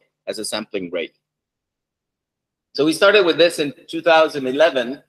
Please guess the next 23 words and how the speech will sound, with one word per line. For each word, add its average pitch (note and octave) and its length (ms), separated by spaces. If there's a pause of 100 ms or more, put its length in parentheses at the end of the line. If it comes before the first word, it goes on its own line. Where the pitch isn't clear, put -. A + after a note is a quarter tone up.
(500)
and D3+ 100
it F3 80
became F#3 300
something E3+ 340
that D3 520
was A#2+ 140
very F3+ 280
promising. C3+ 600 (600)
We're B2 100
still F#3+ 440 (260)
learning C#3 400
how C3+ 180
to - 240
analyze C3+ 500
all A2+ 220
this G2+ 200
data. C3 280
We've B2 200
done G#2 280
machine G2+ 300
learning, F3 440
we've C3 160
done A#2 300